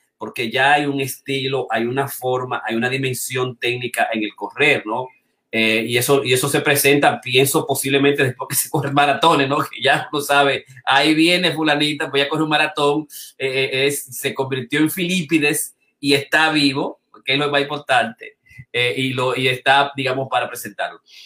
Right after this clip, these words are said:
Y obviamente es bueno meterle millaje, meter la, la, los elementos proprioceptivos del cuerpo, meter tu paso en la cabeza antes de comenzar a hacer velocidad.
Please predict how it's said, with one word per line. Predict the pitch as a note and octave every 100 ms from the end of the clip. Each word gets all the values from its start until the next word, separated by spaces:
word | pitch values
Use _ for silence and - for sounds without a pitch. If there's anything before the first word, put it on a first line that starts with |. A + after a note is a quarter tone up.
| - -
Y |
obviamente | F3+ A3+ A3 F#3+ G3 F#3+
es | - D3+ D3
bueno | D#3+ E3 F3 F3
meterle | D#3 C#3+ - E3 F3
millaje, | F3+ F3 D#3 D#3 D3 C#3+ C#3 C#3 C3 _ _ -
meter | A#2+ A#2 - _ C3+ D3+ E3
la, | F3 D3+ C#3 -
la, | C3 B2
los | B2+ A#2+
elementos | A#2+ A#2+ B2 C#3+ D#3+ -
proprioceptivos | C#3+ C3+ A#2+ - G#2+ _ C3+ C#3+ D#3+
del | E3 D#3+
cuerpo, | - D#3 D#3 C#3+ - - - _
meter | - A#2 - D3+ E3
tu | F#3 D3+
paso | - E3 G3+ A3+
en | G#3+
la | G3
cabeza | G3 E3+ C#3+ C#3+ -
antes | D3+ F#3 F3
de | D#3
comenzar | D3 C3+ C3+ C3
a |
hacer | - A#2+
velocidad. | A#2 A2 G2+ F#2